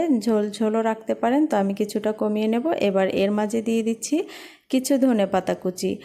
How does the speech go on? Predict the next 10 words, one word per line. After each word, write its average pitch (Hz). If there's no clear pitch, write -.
আপনারা 240
চাইলে 247
ধনেপাতাটাও 233
বাদ 190
দিতে 175
পারেন। 185
এখন 214
আমি 214
নেড়েচেড়ে 214
নিচ্ছি। 220